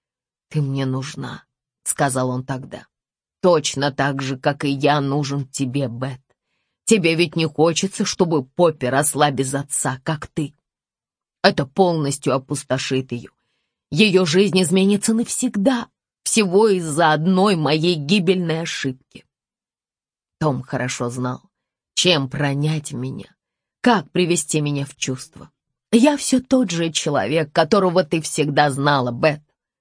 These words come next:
взывал он. «Ты же меня знаешь. Ты знаешь, что я никогда намеренно не причинил бы никому вреда. Я когда-нибудь хоть пальцем тебя тронул, или Поппи. У тебя когда-нибудь были причины думать, что я способен на что-то плохое?»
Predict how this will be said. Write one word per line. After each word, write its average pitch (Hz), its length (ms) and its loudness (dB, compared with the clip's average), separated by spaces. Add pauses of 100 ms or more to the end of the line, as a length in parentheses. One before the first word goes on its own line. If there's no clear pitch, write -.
(300)
взывал 135 480 -2
он. 139 140 -12 (640)
«Ты 214 180 6
же 165 140 0
меня 151 280 2
знаешь. 147 540 -6 (220)
Ты 240 160 6
знаешь, 175 380 2
что - 180 2
я 180 200 4
никогда 220 600 0
намеренно 175 560 4
не 190 120 4
причинил 226 520 2
бы 170 140 0
никому 131 420 -2
вреда. 131 380 -8 (440)
Я 196 220 4
когда-нибудь 160 640 2
хоть - 380 0
пальцем 147 520 2
тебя 131 280 0
тронул, 156 480 -2 (280)
или 208 220 6
Поппи. 156 580 -4 (280)
У 226 120 6
тебя 190 240 4
когда-нибудь 175 720 2
были 285 280 2
причины 247 520 2
думать, 220 300 4
что - 200 0
я 190 180 4
способен 185 760 2
на 151 120 0
что-то 160 380 -2
плохое?» 131 520 -6